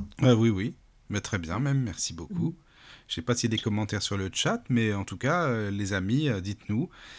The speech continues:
Speaker 1: si ça va pour vous
Speaker 2: Vous
Speaker 1: aussi.
Speaker 2: avez un commentaire de Jean-Yves par rapport à la
Speaker 1: Ah,
Speaker 2: méditation.
Speaker 1: Jean-Yves, oui.
Speaker 2: Mm,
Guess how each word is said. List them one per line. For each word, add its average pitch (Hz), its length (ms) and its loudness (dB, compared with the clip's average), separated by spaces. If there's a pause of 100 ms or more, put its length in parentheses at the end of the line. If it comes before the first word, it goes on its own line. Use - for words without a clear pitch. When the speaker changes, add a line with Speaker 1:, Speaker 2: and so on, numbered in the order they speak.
(160)
Speaker 1:
si - 160 -6
ça - 140 -2
va 117 120 2
pour 101 200 -2
vous 98 140 0
Speaker 2:
Vous 165 80 2
Speaker 1:
aussi. 160 200 2
Speaker 2:
avez 147 200 2
un 147 520 4
commentaire 156 400 4
de 156 120 6
Jean-Yves 156 440 2
par 151 140 0
rapport 143 280 -2
à 147 60 6
la 143 80 2
Speaker 1:
Ah, 143 40 0
Speaker 2:
méditation. 135 720 2
Speaker 1:
Jean-Yves, 156 100 0 (160)
oui. 92 180 -2
Speaker 2:
Mm, 151 460 4